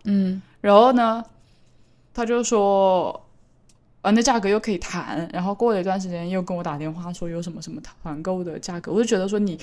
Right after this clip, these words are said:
Speaker 2: 你要这样搞的话，
Speaker 1: 对。
Speaker 2: 那我懒得跟你搞了。
Speaker 1: 啊，对啊，他们就是那种
Speaker 2: 对，你就
Speaker 1: 看人下菜碟，你会砍价，可能
Speaker 2: 对啊。
Speaker 1: 拿到价格就会低一些，我觉得。哎，我不喜欢这种。
Speaker 2: 对啊，我就直接，
Speaker 1: 对。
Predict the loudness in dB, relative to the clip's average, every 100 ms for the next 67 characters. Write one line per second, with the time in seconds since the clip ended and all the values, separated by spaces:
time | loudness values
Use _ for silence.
0 | -16 -6 -2 2 4 6 6 4 0 0
1 | 2 0 -2 -4 -8 -8 -8 -10 -12 -4
2 | 0 2 6 6 6 4 4 4 2 2
3 | 2 2 2 0 4 6 6 4 2 0
4 | 2 0 -2 -4 -2 -2 -4 -6 -6 -2
5 | -2 0 -2 0 0 0 0 2 4 6
6 | 6 4 4 2 2 0 0 -4 -10 -10
7 | -10 -12 -16 -16 -18 -20 -20 -20 -18 -10
8 | -6 -4 -2 -2 0 2 6 6 4 0
9 | -4 -2 -2 0 0 -2